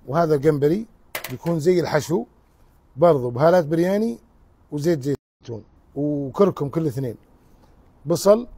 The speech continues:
بصل أخضر، فلفل أخضر، طماط، فلفل أحمر، كاري، ليمون أسود، ملح، ز-، كزبرة،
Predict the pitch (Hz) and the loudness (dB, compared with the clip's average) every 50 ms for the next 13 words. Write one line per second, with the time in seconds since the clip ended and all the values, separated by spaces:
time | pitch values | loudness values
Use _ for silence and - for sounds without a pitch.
0 | - - - - - - - - 135 117 143 147 143 - - - 156 190 202 220 | -20 -20 -20 -20 -20 -20 -16 -14 -10 -8 -6 -6 -6 -6 -6 0 0 0 0 0
1 | - - _ _ _ _ _ _ - - - - - - - 151 135 123 147 151 | -4 -12 _ _ _ _ _ _ -20 -20 -20 -20 -20 -14 -12 -10 -8 -8 -6 -6
2 | - - - 151 185 208 208 - - - - - - - - _ _ - 147 160 | -6 -8 -4 -2 -2 -2 -2 -4 -10 -18 -20 -20 -20 -20 -20 _ _ -6 -4 -2
3 | 170 180 190 208 202 _ _ _ - - 151 135 123 156 - 170 127 143 175 190 | 0 0 -2 -2 -4 _ _ _ -16 -14 -12 -10 -8 -8 -8 -8 -8 -6 -6 -8
4 | 208 214 - _ _ _ _ _ _ _ - - 185 180 156 131 113 107 101 - | -8 -8 -12 _ _ _ _ _ _ _ -2 2 2 4 4 2 -2 -6 -12 -18
5 | _ _ _ - 123 127 131 147 156 170 190 190 147 - 131 123 110 101 - _ | _ _ _ -12 -10 -8 -6 -6 -8 -6 -6 -8 -8 -6 -8 -8 -8 -10 -14 _
6 | _ _ _ _ - 147 165 185 170 131 - - - - _ _ _ _ _ _ | _ _ _ _ -10 -6 -6 -4 -4 -6 -10 -14 -20 -20 _ _ _ _ _ _
7 | _ _ _ _ - - 127 147 147 143 127 - 180 180 160 165 196 208 220 185 | _ _ _ _ -20 -16 -14 -12 -12 -12 -8 -8 -8 -6 -4 -2 -2 -2 -2 -4